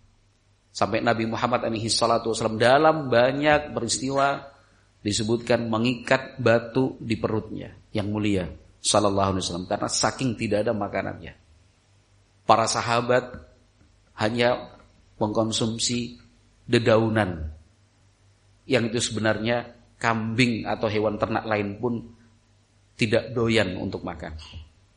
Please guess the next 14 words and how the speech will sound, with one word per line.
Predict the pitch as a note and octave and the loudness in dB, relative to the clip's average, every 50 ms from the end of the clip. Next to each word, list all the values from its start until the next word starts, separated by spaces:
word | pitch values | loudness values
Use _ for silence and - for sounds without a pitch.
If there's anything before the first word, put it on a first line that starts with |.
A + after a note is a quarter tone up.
| _ _ _ _ _ _ - - | _ _ _ _ _ _ -14 -6
Tapi | - G2+ F#2+ - A2+ - - D#3+ F3+ | -6 -4 -4 -4 -6 -6 -8 -12 -12
dimakan | - - C#3 B2+ A#2+ A#2+ B2+ A#2+ B2 - - A#2+ G#2+ G2 - - | -10 -4 0 2 2 2 2 0 -2 -4 -6 -6 -6 -8 -10 -12
gitu. | G#2+ G#2+ G#2 - - _ _ _ _ _ - - - - - - - - - - - - - - - - | -12 -12 -14 -14 -18 _ _ _ _ _ -20 -20 -18 -4 0 2 2 2 0 -4 -12 -18 -20 -16 -4 2
Yang | - G#2+ G2+ G2 | 2 2 4 4
satu | - - - B2+ A#2+ C3 C3 - - - C#3 C3+ - - | 2 2 4 4 4 2 0 -2 0 2 2 2 2 -2
butir | C3 A#2 A#2 A2 A#2 - A#2 A2 - | -2 -2 -2 0 2 0 0 0 0
kurma | - B2 B2+ C3 B2+ C3+ C3+ C3+ C#3 C#3 C#3 - - - _ _ _ _ _ _ _ _ _ _ _ _ _ _ _ _ _ | 0 0 0 0 2 4 4 4 4 2 -2 -8 -16 -20 _ _ _ _ _ _ _ _ _ _ _ _ _ _ _ _ _
dipakai, | A2+ G#2+ G2+ - G#2+ A2 A#2 - - - C3 B2+ - - - - - _ _ _ _ _ - - - - - - - - _ _ _ _ _ - | -4 -4 0 2 4 4 4 2 0 0 0 0 0 -4 -10 -16 -20 _ _ _ _ _ -20 -20 -20 -20 -20 -20 -20 -20 _ _ _ _ _ -6
eh, | A#2 G#2+ | -4 -2
di-, | F#2+ A2 G#2+ G#2 G#2+ B2 | -2 -2 -2 -2 -2 -4
dibagikan | A#2 A2 A2+ A2 G#2+ G#2+ - - - - A#2+ A2+ G#2+ A#2+ A#2 - B2+ A#2 A#2 A2 | -4 -2 -2 0 0 -2 -4 -6 -2 0 0 2 2 0 2 2 2 2 2 -2
untuk | A2 A2+ - - | -6 -6 -8 -8
beberapa | - - A2+ G#2+ G#2+ A2+ A2 G#2+ A#2 A2+ | -4 -2 -2 2 2 2 2 4 4 4
orang, | - A#2+ A#2 B2+ B2+ B2+ B2 B2 - | 4 4 4 2 2 -2 -6 -10 -14